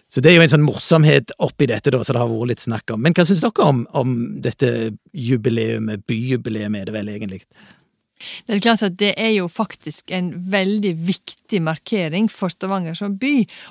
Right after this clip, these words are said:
Speaker 2: og ikke minst i forhold til det med den domkirken som er helt sentral i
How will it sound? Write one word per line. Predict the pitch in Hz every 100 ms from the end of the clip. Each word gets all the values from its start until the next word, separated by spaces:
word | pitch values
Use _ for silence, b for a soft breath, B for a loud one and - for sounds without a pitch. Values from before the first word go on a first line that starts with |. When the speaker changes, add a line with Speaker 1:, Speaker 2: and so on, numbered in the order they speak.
| -
Speaker 2:
og | 202
ikke | 240
minst | 220 226 185 -
i |
forhold | 185 196 202 -
til | 180
det | 185 185
med | 175 160 - 170
den | 196 185
domkirken | 202 202 - 165 - 165
som | 180
er | 170
helt | 190 175
sentral | - 156 - - 196 147
i | 131